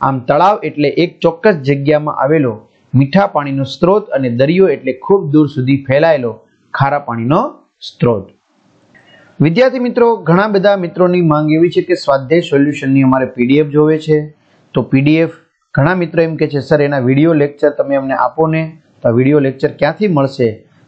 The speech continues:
તો વિદ્યાર્થી મિત્રો, આપણી વેદ ડિજિટલ એજ્યુકેશન નામની એપ્લિકેશનમાં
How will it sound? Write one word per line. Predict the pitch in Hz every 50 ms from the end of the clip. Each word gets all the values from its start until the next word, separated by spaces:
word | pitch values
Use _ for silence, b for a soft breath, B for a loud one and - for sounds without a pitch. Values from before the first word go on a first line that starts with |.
| b -
તો | 160 143
વિદ્યાર્થી | 135 135 123 147 185 202 208 214 220
મિત્રો, | 208 202 170 - 190 202
આપણી | 208 - - 160 160 165 185 151 123 - - _ _ _ _ _ _ _ _ _ -
વેદ | 131 120 139 170 214 196 196
ડિજિટલ | 190 180 165 139 165 170 - - 170 165 151 -
એજ્યુકેશન | 156 147 143 135 123 147 208 214 214 175 160 147 - - 156 147
નામની | 139 131 131 131 135 139
એપ્લિકેશનમાં | 135 - - 143 143 143 - 202 220 214 - 170 151 - - 160 151 139 127 117 107 107 -